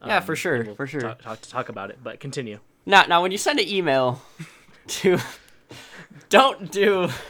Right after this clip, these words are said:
Speaker 1: what this guy did. So, uh, apparently, we, we got this guy, and sh-, should we name drop him?
Speaker 2: Uh, I say no, just in case.
Speaker 1: Okay, well, well, it's this individual who, uh, who, this email is wonderful, and I just wanna read you this email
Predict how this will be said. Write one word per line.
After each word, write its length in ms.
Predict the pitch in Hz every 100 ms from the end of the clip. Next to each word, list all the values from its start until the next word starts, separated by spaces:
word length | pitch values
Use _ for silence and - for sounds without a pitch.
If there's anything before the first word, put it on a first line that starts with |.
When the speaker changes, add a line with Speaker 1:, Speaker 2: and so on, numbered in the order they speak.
| - - - - - -
Speaker 1:
what 240 | 175 -
this 180 | 185 180
guy 240 | 151 131
did. 300 | 127 127 123
So, 300 | 120 143 135
uh, 280 | 139 139 135 -
apparently, 800 | - 220 240 208 175 165 151 131
we, 200 | 143 139
we 120 | 143
got 160 | 147
this 120 | 147 127
guy, 340 | 120 110 110
and 360 | 92 107 113 -
sh-, 100 | 151
should 180 | 147 226
we 100 | 226
name 240 | 175 156 151
drop 260 | 151 151
him? 300 | 160 156 165 _ _ _ _ _ -
Speaker 2:
Uh, 300 | 214 220 202
I 120 | 185
say 180 | 185 175
no, 180 | 156 127
just 240 | 123 131
in 60 | 107
case. 320 | 104 98 - _ -
Speaker 1:
Okay, 300 | 160 135 120
well, 200 | 110 113 123 147
well, 160 | 160
it's 120 | 180
this 120 | 180 190
individual 680 | 180 151 156 131 127 123
who, 260 | 117 120 113
uh, 200 | 110 104 _ _ _ -
who, 320 | 127 117 - _ - 80 - _ -
this 180 | 156 165
email 420 | 170 156 147 143
is 140 | 131
wonderful, 540 | 127 123 117 107 101 101
and 120 | 120
I 40 |
just 100 | 135 190
wanna 140 | 147
read 240 | 135 135
you 80 | 131
this 180 | 120 120
email 480 | 117 113 98 92